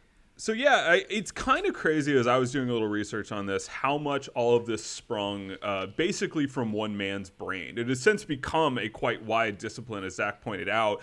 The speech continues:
Uh, the seminary that I grew up next to, you could get,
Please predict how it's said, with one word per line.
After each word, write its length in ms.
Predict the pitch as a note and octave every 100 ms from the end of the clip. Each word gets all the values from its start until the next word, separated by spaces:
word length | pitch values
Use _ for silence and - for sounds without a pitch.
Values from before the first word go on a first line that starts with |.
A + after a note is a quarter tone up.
| - -
Uh, 280 | G#2+ G#2+ G#2
the 260 | G2+ G#2 G2
seminary 500 | C#3 B2 A#2 A2+ G#2+
that 100 | G2
I 160 | A2
grew 240 | A#2 A#2 A#2
up 120 | G#2+
next 320 | A2 G2 -
to, 320 | A#2+ A2 G2 - -
you 140 | A#2
could 180 | A2+ B2
get, 340 | B2 A2+ G#2